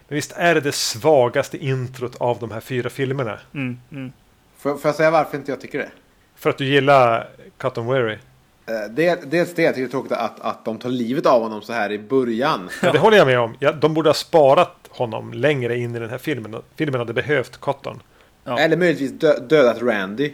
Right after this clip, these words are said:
Speaker 3: här. Här kan man
Speaker 1: Ja.
Speaker 3: helt dödat Randy då om man ville v-, visa att all bets are off.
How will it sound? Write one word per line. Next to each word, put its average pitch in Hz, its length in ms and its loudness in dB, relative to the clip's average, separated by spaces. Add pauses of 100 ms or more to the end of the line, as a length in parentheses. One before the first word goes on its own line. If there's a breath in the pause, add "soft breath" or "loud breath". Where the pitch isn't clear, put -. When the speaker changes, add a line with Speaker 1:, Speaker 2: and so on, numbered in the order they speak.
(100)
Speaker 3:
här. - 280 -4
Här 127 140 -2
kan 139 160 -6
man 123 320 -8
Speaker 1:
Ja. 143 280 -2
Speaker 3:
helt 113 120 -10
dödat 113 200 0
Randy 110 280 -2
då 113 100 2
om 98 80 -2
man 98 140 -4
ville 95 280 -4 (440 soft breath)
v-, 107 180 -14 (220)
visa 127 260 -2
att - 80 -14 (120)
all 101 100 -4
bets - 300 -8
are 92 80 -6
off. 85 140 -6